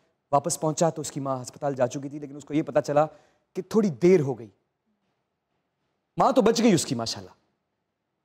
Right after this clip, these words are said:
लेकिन देर हो गई। उसने सोचा कि मैं अब फोन बनाऊंगा, स्टीव जॉब्स ने ही सोचा। उससे पहले किसी ने फोन बना दिया।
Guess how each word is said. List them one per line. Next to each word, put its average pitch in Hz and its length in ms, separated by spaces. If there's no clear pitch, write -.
लेकिन 180 200
देर 226 200
हो 214 100
गई। 240 100
उसने 226 160
सोचा 220 240
कि 220 100
मैं 185 120
अब 180 100
फोन 165 240
बनाऊंगा, 107 340
स्टीव 139 240
जॉब्स 113 240
ने 110 60
ही 104 80
सोचा। - 260
उससे 240 180
पहले 190 220
किसी 165 160
ने 214 60
फोन 202 180
बना 202 160
दिया। 190 160